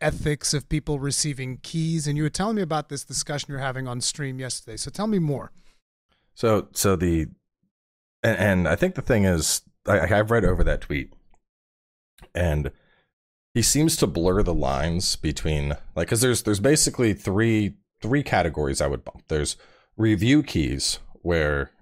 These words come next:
Speaker 2: you know, the idea is, hey, let's say a game launches on December first. You're gonna receive a key probably around, about now, maybe a little bit earlier, maybe a little bit later.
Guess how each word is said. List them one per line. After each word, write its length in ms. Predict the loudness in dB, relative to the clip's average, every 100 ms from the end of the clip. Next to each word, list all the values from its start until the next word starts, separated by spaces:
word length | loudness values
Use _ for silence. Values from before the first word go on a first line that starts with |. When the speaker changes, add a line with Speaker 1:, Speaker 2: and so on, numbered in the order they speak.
| -8
Speaker 2:
you 80 |
know, 180 | -4 -4
the 140 | -2 -2
idea 240 | -2 -2
is, 220 | -4 -6 -4
hey, 140 | -2
let's 200 | 0 0
say 140 | 0 -2
a 40 |
game 240 | -2 -4 -2
launches 340 | -4 -4 -6
on 80 | -4
December 340 | -4 -4 -6
first. 420 | -10 -12 -14 -18 -12
You're 140 | -8 -6
gonna 120 | -4
receive 340 | -4 -4 -6
a 40 | -8
key 360 | -4 -4 -4 -10 _ _ _ _ _ _ _ _
probably 240 | -2 2
around, 260 | 4 2 2 -2
about 320 | 0 0 0
now, 320 | -2 -2 -4
maybe 260 | -2 0 0
a 40 |
little 160 | 0 0
bit 100 | -2
earlier, 280 | 0 0 -2
maybe 200 | -2 -2
a 40 | -2
little 140 | -4
bit 160 | -4 -4
later. 340 | -4 -4 -8